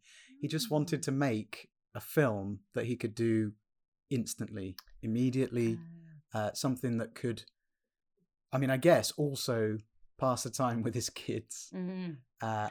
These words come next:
Speaker 2: Oh, so this is like the kind of lockdown teaching at home or, like, lack of childcare.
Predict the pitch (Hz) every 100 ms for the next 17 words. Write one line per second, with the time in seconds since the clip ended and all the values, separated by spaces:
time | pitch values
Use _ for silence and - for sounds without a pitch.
0 | - 214 226 233 254 262 254 220 202 -
1 | 185 196 185 170 160 170 185 - - 170
2 | 165 160 160 - - - 196 147 - 180
3 | 165 - 165 170 170 147 143 143 147 151
4 | - 151 160 180 - 147 - 180 180 180
5 | - 165 220 226 -